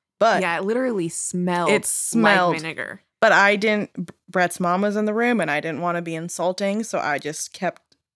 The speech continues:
Speaker 1: quietly <laughs> sipping at this nasty beverage.
Speaker 2: Yeah, and then I smelled it and was like, "What the fuck is
Speaker 1: <laughs>
Speaker 2: in this? What
Speaker 1: And
Speaker 2: did
Speaker 1: then
Speaker 2: you do?" And he put vinegar in the communal
Speaker 1: Communal?
Speaker 2: lemonade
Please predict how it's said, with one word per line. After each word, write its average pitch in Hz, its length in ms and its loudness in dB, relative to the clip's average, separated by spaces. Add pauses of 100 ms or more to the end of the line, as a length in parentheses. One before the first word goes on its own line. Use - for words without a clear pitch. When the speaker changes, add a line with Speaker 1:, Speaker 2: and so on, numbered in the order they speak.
(300)
Speaker 1:
quietly 220 800 0
<laughs> - 0 -
sipping 226 640 0
at 196 160 -4
this 175 200 -4
nasty 185 540 0
beverage. 165 680 -2
Speaker 2:
Yeah, 170 220 -4
and 175 80 -4
then 170 160 -6
I 175 160 0
smelled 165 380 -4
it 165 100 -4
and 170 160 -6
was 165 160 -10
like, 156 240 -12
"What 208 260 -4
the 185 200 0 (180)
fuck 214 320 2 (100)
is 202 160 2
Speaker 1:
<laughs> - 0 -
Speaker 2:
in - 380 6
this? - 640 6 (340)
What 233 140 4
Speaker 1:
And 254 80 6
Speaker 2:
did 359 120 6
Speaker 1:
then 359 60 2
Speaker 2:
you 220 120 2
do?" 233 420 2
And 247 160 -2
he 415 240 0
put 453 220 -2
vinegar 349 560 0
in 370 340 0
the 247 340 0 (100)
communal 254 960 4
Speaker 1:
Communal? - 80 -16
Speaker 2:
lemonade 233 760 0